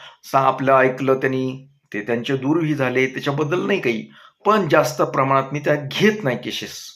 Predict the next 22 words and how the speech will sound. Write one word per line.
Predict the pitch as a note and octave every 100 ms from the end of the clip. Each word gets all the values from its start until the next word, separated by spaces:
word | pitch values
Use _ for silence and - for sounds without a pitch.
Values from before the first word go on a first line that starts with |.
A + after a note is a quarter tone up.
| _ _ _ _ _ _ _ _ _ _
व्यसन. | B2+ B2 - A2+
ते | A#2
आता | - - F#2+ -
खूप | - C#4 C#4
जणांचे, | A#3 F#3+ F3 E3 - C#3+
अ, | C#3 C3+ C3+ C3 C3
मेसेज | C3 B2+ A2+ A#2+
येतात | B2 B2 A#2+
माझ्याकडे, | A#2 A2+ A2+ A#2 A2+ G#2+ - - - -
अगर | - A2+
म्हणतात | A#2 A2+ A2+
की | - A#2+
"महाराज, | A2+ A2 A2
आमच्या | A2 G#2+ A2+ A2 A2 G#2+ - - _
पतीला | - G#2+ A#2+ A2+ A2 A2
समजा | G#2 G#2 G#2 A2
व्यसन | G#2+ G#2+ - A2
आहे, | A2 A2
भावाला | G#2 F#2 F#2+ G2+ G#2
आहे, | G#2
कोणाला | A2 G#2 G#2+
घरातील | A2 G#2 G#2+ A#2 A2